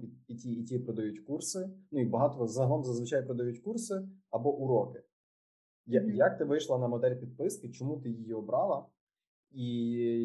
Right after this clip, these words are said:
Speaker 1: які ти бачиш там плюси і мінуси ц-, ц-, цієї бізнес-моделі?
Speaker 2: Так, е, перед тим трошки про, е, маркетинг, те, що ти зачепив.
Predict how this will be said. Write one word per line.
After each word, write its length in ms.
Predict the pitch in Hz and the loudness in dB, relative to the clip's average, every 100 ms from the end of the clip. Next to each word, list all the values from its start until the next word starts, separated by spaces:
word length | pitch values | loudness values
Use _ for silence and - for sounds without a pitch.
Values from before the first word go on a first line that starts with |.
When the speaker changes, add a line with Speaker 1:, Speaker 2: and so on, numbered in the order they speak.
| 113 | -2
Speaker 1:
які 240 | 117 117 | -6 -6
ти 100 | 147 | -4
бачиш 420 | 127 127 127 117 | 2 2 0 -4
там 340 | - 113 110 104 | -8 -8 -8 -8
плюси 300 | 123 123 151 | -6 -4 0
і 80 | 143 | 0
мінуси 380 | 139 139 123 113 | 0 0 -2 -8
ц-, 200 | - 113 | -10 -12
ц-, 400 | - - 117 - | -10 -6 -4 -4
цієї 360 | - 131 131 | -6 -2 0
бізнес-моделі? 760 | 113 117 117 113 117 104 - - _ _ _ _ _ _ _ _ _ _ _ _ - - _ _ - | 0 -2 -4 -6 -2 -2 -4 -10 _ _ _ _ _ _ _ _ _ _ _ _ -20 -20 _ _ -4
Speaker 2:
Так, 240 | 202 190 - 196 190 - | -2 -2 -4 -12 -8 -4
е, 300 | 190 190 185 - _ _ | -2 0 -4 -8 _ _
перед 320 | 214 208 202 | 2 2 2
тим 360 | - 214 226 202 | 2 2 2 0
трошки 400 | 208 202 - 196 | 0 0 -2 -10
про, 460 | - 196 185 190 | -2 0 2 4
е, 440 | 190 214 190 180 180 - | 4 2 -2 -4 -6 -2
маркетинг, 560 | 196 196 - 196 190 190 | 0 0 -2 -2 -2 -4
те, 80 | |
що 180 | 190 - | -6 -6
ти 160 | 190 185 | -6 -6
зачепив. 560 | 185 196 190 202 226 | -4 -2 0 4 6